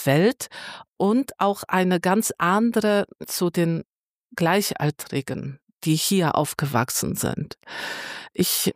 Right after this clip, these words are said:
finde immer, ich muss mit jemandem sprechen, der zehn, zwanzig Jahre älter ist als ich, damit er meine Kindheit versteht. Einerseits auch die Kindheit in der Stadt, in der, ja, sozialistischen Stadt und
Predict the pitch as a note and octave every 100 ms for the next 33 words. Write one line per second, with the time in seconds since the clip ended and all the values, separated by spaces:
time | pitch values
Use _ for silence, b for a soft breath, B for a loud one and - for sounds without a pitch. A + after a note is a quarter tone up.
0 | - B B B B B - A3+ A3 G3+
1 | G3+ F#3+ - G3+ G3 - F3+ F#3 F3 E3
2 | E3 - E3+ E3 F3+ E3 D#3 - E3+ F#3
3 | - E3 E3+ - - D3+ D3+ D3 D3+ D#3+
4 | F#3 E3+ - - D#3 - D#3+ - - D3
5 | D3 D3+ - C#3+ C#3 C#3+ C#3+ C#3 B B
6 | B B B B - F3+ F#3 - C3+ -
7 | B2 - - - - D3 F#3 E3+ D#3+ D#3+
8 | D#3 - - - C#3+ - - _ - -
9 | - D#3+ - C#3+ - C#3+ C3+ C3+ - -
10 | F3 E4 A3 F3 D3 - _ _ _ -
11 | B2 G#3 - - E3+ - C#3+ E3+ - A3+
12 | - A3 - G#3+ G#3 - B B B B
13 | B B - E3+ F3+ F3+ - -